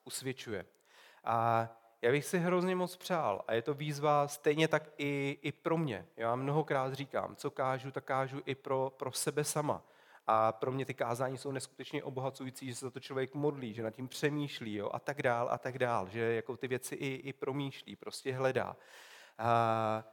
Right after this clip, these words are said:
a já nikdy nechci vystupovat ten jako všeznále, který je dokonalý. Vůbec. Všichni jsme na stejné lodi, každý jsme někde možná na jiným levelu, ale nic to nemění na tom, že každý z nás bojujeme.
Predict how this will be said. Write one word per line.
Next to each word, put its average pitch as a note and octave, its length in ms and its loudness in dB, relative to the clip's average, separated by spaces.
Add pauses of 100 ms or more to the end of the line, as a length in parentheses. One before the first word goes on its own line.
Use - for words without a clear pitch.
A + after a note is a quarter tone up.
(200)
a A#2+ 80 4
já C3 480 6
nikdy D#3+ 600 4
nechci F#3 300 4
vystupovat E3 560 0
ten C3+ 520 2
jako C3+ 220 -2
všeznále, C3+ 720 2
který C3+ 260 0
je C#3 100 2
dokonalý. A2+ 600 -2 (120)
Vůbec. - 520 -8
Všichni G3 380 -2
jsme F3+ 160 -6
na E3+ 80 -4
stejné D#3+ 400 -2
lodi, D3 260 -4
každý C#3+ 320 -4
jsme C#3+ 180 -8
někde C#3+ 240 -2
možná C3+ 300 -4
na C3+ 80 -2
jiným C3+ 300 -2
levelu, B2 520 0 (320)
ale A#2+ 280 2
nic D3+ 360 -4
to E3+ 100 -6
nemění C#3 440 -4
na C3 100 0
tom, A2 520 -4
že A#2+ 120 -8
každý B2 400 -4
z A2+ 80 -6
nás G#2 540 -2
bojujeme. G2+ 600 -4